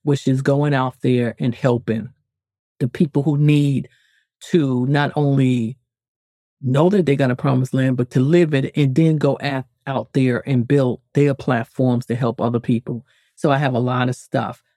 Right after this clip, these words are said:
My first, who would have known, my first podcast literally was How to Release Your Shackles.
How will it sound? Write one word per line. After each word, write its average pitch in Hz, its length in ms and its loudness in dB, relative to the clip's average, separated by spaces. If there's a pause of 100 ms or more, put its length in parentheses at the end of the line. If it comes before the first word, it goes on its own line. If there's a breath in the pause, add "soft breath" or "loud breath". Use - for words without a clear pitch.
My 139 200 0
first, 180 680 -2
who 226 140 2
would 190 180 2
have 151 80 0
known, 127 440 0 (340)
my 147 240 2
first 180 420 0
podcast 143 880 -2 (320)
literally 147 540 2
was 131 360 2
How 135 200 0
to 135 60 0
Release 127 420 0
Your 127 100 -2
Shackles. 120 680 -6